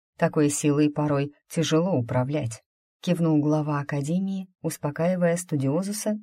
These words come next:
и побуждая рассказывать дальше. «Так вот, я только-только пентаграмму начертил, все как полагается, по методичке,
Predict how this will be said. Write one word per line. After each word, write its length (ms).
и 100
побуждая 600
рассказывать 640
дальше. 420
«Так 180
вот, 340
я 220
только-только 720
пентаграмму 640
начертил, 760
все 300
как 220
полагается, 720
по 60
методичке, 800